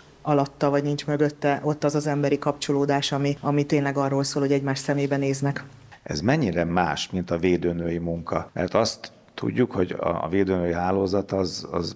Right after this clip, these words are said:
Speaker 2: még Európában is egyedülálló Magyarországon. Az egy nagyon erős szakmai lehetőség, és nagyon erős szakmai segítség.
Speaker 1: A védőnői hálózat valóban egy hungarikum, egy egyedülálló rendszer,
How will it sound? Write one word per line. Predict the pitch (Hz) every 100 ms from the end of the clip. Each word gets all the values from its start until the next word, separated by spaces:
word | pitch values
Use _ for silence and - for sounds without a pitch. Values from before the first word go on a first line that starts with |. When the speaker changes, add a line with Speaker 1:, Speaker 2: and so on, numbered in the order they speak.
| -
Speaker 2:
még | 82
Európában | 95 98 95 90 90 90
is | -
egyedülálló | 90 90 87 87 85 85
Magyarországon. | 85 85 85 85 - 90 90
Az |
egy | 92
nagyon | 98 101 95
erős | 90 90 87 82
szakmai | - - 95 - 92 90
lehetőség, | 90 87 - 90 - 92
és | 87
nagyon | 98
erős | 92 92
szakmai | - 92 90 90
segítség. | - 87 87 85 95 92 - -
Speaker 1:
A | 147
védőnői | 147 156 151 147 147 147 147 -
hálózat | - 160 151 151 147
valóban | 156 147 147
egy | 147 143
hungarikum, | 180 151 147 147 - 151 160 - -
egy | 143 - -
egyedülálló | 156 147 147 139 143 147 147 -
rendszer, | 151 147 143 147 143 147